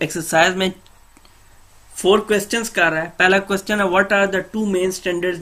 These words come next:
that the I L O has produced for health and safety? What do countries do with these standards?" आईएलओ ने क्या किया, conventions and recommendations के हवाले से आप इसका लिखेंगे। "What are employers' responsibility under R one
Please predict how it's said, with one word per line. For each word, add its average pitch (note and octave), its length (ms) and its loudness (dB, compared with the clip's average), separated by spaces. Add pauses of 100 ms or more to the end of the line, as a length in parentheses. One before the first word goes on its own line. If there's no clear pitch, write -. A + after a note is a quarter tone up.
that E3 220 -2
the E3 120 0 (100)
I E3 120 2 (140)
L F3+ 160 -4
O F3 140 -4
has D3+ 320 -4
produced E3 500 -2
for D#3+ 140 -2
health C#3+ 240 -6
and C#3+ 180 -8
safety? C3 320 -8 (300)
What F3 220 4 (100)
do E3+ 80 6 (160)
countries D#3+ 480 -2
do E3 100 0 (640)
with D3+ 160 0 (140)
these E3+ 280 -4
standards?" B2+ 560 -6
आईएलओ F3 400 2
ने E3 140 0
क्या E3+ 240 -2
किया, E3 300 -4
conventions D#3 680 0
and C#3 120 -6
recommendations C#3 720 -8
के F3 140 -8
हवाले D3+ 320 -6
से D3+ 140 -12
आप C#3+ 160 -12
इसका C#3+ 220 -14
लिखेंगे। C#3 420 -12 (500)
"What F3+ 200 4
are G#3 100 4
employers' G3 460 4
responsibility F3+ 760 -2
under F3 240 2
R F3 180 -2
one F3 160 -4